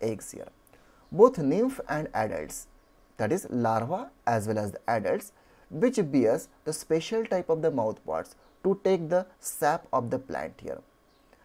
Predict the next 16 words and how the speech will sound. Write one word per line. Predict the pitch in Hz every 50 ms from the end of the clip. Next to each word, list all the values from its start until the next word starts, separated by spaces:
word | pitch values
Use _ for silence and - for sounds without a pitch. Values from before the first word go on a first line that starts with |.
| _ -
and | 117 110 107 107
that | 123 170 - -
mouthparts | 143 117 107 95 - - 120 135 180 - - 110
basically | 110 113 104 - 110 110 - 113 117 156 - 285 - - - -
are | - 107 107
the | 107 185
piercing | - - _ - 135 147 151 151 160 - - 170 143 - -
and | - 117 113 113
the | 120
sucking | 120 - 107 - - 113 101 76
mouthparts. | 69 67 76 - - - - - - - - - _ _ - - - - _ _ _ _ _ _ - - - - _ _ _ _ _ _ _ _ _ _ _ _ _ _ _ _ _ _ _ _ _ _ _ -
After | - 165 185 - - 220 208
the | 196 202 196 196 185 160
marks | - 139 135 143 165 185 - -
of | 180 175 170 -
identification, | - 123 120 131 135 131 135 131 - 123 120 - 156 151 - 107 82 69 -